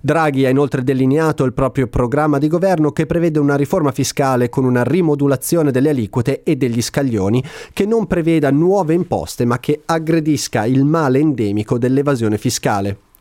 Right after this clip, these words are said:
Draghi avrebbe ribadito anche la necessità di aiutare le piccole e medie imprese colpite dall'emergenza con i ristori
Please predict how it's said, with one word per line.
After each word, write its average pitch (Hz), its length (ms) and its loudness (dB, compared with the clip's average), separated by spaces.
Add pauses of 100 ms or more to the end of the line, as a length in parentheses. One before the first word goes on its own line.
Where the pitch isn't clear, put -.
(580)
Draghi 180 440 2
avrebbe 170 260 0
ribadito 180 460 0
anche 175 220 0
la 156 120 2
necessità 165 680 0
di 156 100 2
aiutare 156 400 2
le 147 100 2
piccole 175 400 -2
e 160 60 2
medie 156 240 2
imprese 156 480 0
colpite 147 400 0
dall'emergenza 139 840 0
con 135 160 -2
i 135 100 2
ristori 135 560 0